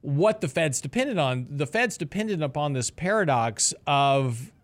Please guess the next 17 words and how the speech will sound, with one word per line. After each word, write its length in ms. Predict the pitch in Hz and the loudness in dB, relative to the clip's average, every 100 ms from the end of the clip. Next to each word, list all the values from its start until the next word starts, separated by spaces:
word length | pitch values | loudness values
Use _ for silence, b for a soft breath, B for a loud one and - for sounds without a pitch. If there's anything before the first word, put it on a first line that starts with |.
| - | -10
stability 640 | 170 - 143 170 170 143 135 | -4 -2 0 2 2 0 0
and 80 | |
instability, 640 | 143 170 - 131 120 110 110 | 0 -2 -2 -2 0 -2 -4
because 540 | 120 139 131 127 120 123 | -2 0 0 0 -4 -2
what 180 | 160 175 | -2 0
happens 520 | 156 151 151 135 117 | 0 0 -2 -4 -4
is 180 | 120 107 | -4 -2
that 280 | 131 120 | -2 -2
if, 220 | - 113 - | -8 -12 -8
after 260 | 123 123 127 | -6 -4 -2
a 60 | |
long 220 | 123 139 120 | 0 -2 -2
period 240 | 131 113 | -4 -4
of 60 | 104 | -4
stability, 460 | - 131 196 139 | -4 -2 -2 -2
stability 540 | 117 123 139 143 131 110 | -4 -4 -4 -2 -2 -4
itself 640 | 104 - 202 165 98 - | -2 0 2 2 -2 -12